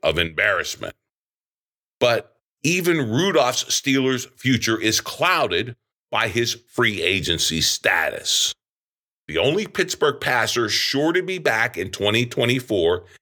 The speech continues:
is Pickett, and by all indications, he will get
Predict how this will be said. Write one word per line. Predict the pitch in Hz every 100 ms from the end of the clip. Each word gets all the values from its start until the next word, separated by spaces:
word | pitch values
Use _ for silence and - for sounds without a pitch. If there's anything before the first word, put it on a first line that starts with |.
| _ 117
is | 123 -
Pickett, | - 240 214 - - _ _ _ _ _ _
and | 80
by | 85 -
all | 110 120 123 110
indications, | 101 - - 151 - 117 104 - _ _ -
he | 160 202
will | 247 269
get | 202 185 180